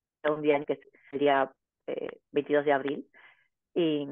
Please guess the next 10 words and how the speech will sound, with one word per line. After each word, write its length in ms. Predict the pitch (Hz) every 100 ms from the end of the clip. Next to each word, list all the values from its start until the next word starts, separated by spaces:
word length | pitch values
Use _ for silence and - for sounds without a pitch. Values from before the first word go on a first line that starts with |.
| 139 - _ _ _ -
Humanas 340 | 156 175 180 -
promueve 520 | 147 156 185 175 156
esta, 440 | 156 170 151 139 - - - -
este 200 | 170 170
llamado 320 | 165 165 196 180
de 80 |
atención 600 | 160 151 143 - 190 196 156
al, 260 | 135 131 -
al, 240 | 127 131
a 220 | - 127